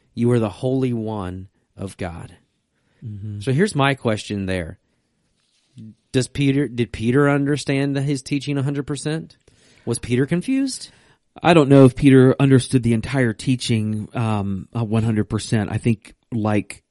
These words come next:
Speaker 2: everybody else during that time and the disciples, they were learning and growing.
Speaker 1: Right.
Speaker 2: Kinda like us. Like, I'm not, I understand more of Jesus' teachings than I did twenty years ago.
Speaker 1: Right.
Speaker 2: And I did thirty years ago and forty years ago.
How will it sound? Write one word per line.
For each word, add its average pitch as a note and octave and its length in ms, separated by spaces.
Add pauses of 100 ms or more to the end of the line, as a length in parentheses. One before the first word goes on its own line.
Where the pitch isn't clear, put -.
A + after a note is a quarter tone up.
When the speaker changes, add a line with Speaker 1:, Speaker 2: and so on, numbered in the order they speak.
(480)
Speaker 2:
everybody A2 420
else A#2 240
during G#2 220
that G2+ 200
time G#2 260
and F#2+ 80
the F#2 60
disciples, G2 520
they G#2 120
were F#2+ 220 (220)
learning A2 420
and F2+ 120
growing. G2+ 440 (120)
Speaker 1:
Right. G#2 240 (240)
Speaker 2:
Kinda A#2 200
like G#2 140
us. A2 200 (200)
Like, A2 420
I'm C#3+ 200
not, B2 260 (1600)
I F3+ 160
understand D#3 440
more C3+ 160
of G#2+ 80
Jesus' A2+ 500
teachings A2 640
than A2+ 160
I G#2 80
did G2+ 180
twenty G#2 200
years F#2+ 240
ago. F2+ 140
Speaker 1:
Right. F2+ 220 (360)
Speaker 2:
And G#2+ 140
I G#2 80
did G2+ 240
thirty G#2+ 340
years D#2+ 240
ago C#2+ 320
and A#2 180
forty A#2 300
years F2 240
ago. C#2 300